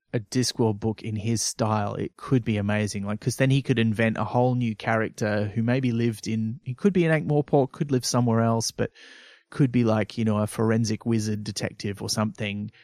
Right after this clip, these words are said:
And I could see that really working and it feeling like it's its own thing, but it's also part of the Discworld. But it's, yeah, I agree with you. It's real hard. But I think that's what I would do, is try and find an author whose style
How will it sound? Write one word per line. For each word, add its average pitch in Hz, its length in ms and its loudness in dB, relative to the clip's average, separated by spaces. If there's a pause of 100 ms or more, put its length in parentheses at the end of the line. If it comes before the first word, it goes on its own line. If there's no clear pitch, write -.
(320)
And 113 200 0
I 117 60 2
could 117 180 -4
see 135 240 4
that 127 180 4
really 120 160 2
working 113 520 -2
and 120 100 4
it 113 100 0
feeling 113 400 0
like 107 260 -2
it's 117 140 -6
its 117 160 -2
own 120 300 2
thing, 120 420 -2
but 113 140 -4
it's - 140 -6
also 113 340 0
part 107 240 -2
of 104 80 -2
the 104 40 -6
Discworld. 127 760 -4 (640)
But 120 160 6
it's, - 400 0
yeah, 120 340 6
I 120 80 8
agree 127 220 6
with 123 120 6
you. 110 140 6
It's 107 220 2
real 127 300 6
hard. 101 340 2 (420)
But 123 120 6
I 127 40 8
think 151 160 4
that's - 180 6
what 117 100 6
I 110 100 6
would 104 100 4
do, 101 160 0
is 101 140 0
try - 180 4
and 110 120 8
find 104 240 0
an 98 100 -2
author 104 320 0
whose 98 140 -2
style 98 680 -2